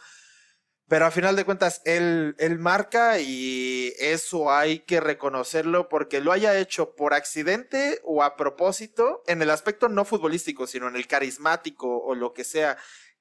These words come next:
que hizo esa marca social, ya no solo futbolística, es de, es de re-, es de reconocerse, o más bien, no se puede desestimar. Y sobre el, el aspecto de, de, de su vida, que yo también, o sea, yo también pienso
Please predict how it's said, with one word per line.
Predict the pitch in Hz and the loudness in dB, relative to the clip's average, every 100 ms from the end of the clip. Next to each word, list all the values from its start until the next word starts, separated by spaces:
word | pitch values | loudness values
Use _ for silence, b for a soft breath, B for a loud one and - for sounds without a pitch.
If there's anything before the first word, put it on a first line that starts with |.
| - | -8
que | 135 139 | -4 -2
hizo | 180 - 175 | -4 -4 -4
esa | 170 175 185 170 | -2 0 0 0
marca | 160 160 165 170 - 165 151 135 127 120 113 107 104 95 | -2 0 0 -2 -2 0 2 2 2 2 0 0 -2 -4
social, | - - 143 - 156 143 170 240 269 b b b - | -10 -10 -8 -8 -4 -2 -2 -4 -8 b b b -4
ya | 139 | -2
no | 170 170 | 0 -2
solo | 160 156 156 139 131 117 113 | 0 2 2 2 2 -2 -6
futbolística, | - 135 131 143 - 175 214 254 B B B _ | -6 -4 -2 -4 -6 0 0 0 B B B _
es | 143 160 147 | 0 0 2
de, | 156 143 - | 2 2 2
es | 156 147 | 0 2
de | 151 | 2
re-, | 135 135 135 | 2 0 0
es | 147 | 0
de | 165 | 2
reconocerse, | 165 151 143 143 202 254 | 2 0 0 0 0 2
o | |
más | 240 269 | 0 0
bien, | 285 269 _ - | -2 -8 _ -10
no | 180 233 | -2 -2
se | 240 233 | 0 -2
puede | 202 208 196 | 0 2 2
desestimar. | 160 131 127 - 113 104 - _ _ _ _ _ _ _ _ _ B B _ | 0 -2 -6 -12 -6 -6 -8 _ _ _ _ _ _ _ _ _ B B _
Y | 190 214 220 | -10 -10 -10
sobre | - - 233 240 233 226 - 208 | -8 -2 0 2 2 2 -2 -4
el, | 208 202 | -4 0
el | 220 220 | 0 2
aspecto | 220 - 247 - 262 | 2 0 -2 0 2
de, | 226 185 160 | 4 2 2
de, | 147 139 135 | 0 0 0
de | - 147 | -2 -4
su | 143 143 | -4 -4
vida, | 156 208 190 | 0 2 0
que | - 131 | -6 -2
yo | 170 180 | -2 0
también, | 175 175 170 | 0 0 -2
o | - | -2
sea, | 139 | -2
yo | 143 | 0
también | 175 170 | 0 0
pienso | 147 139 | -4 -6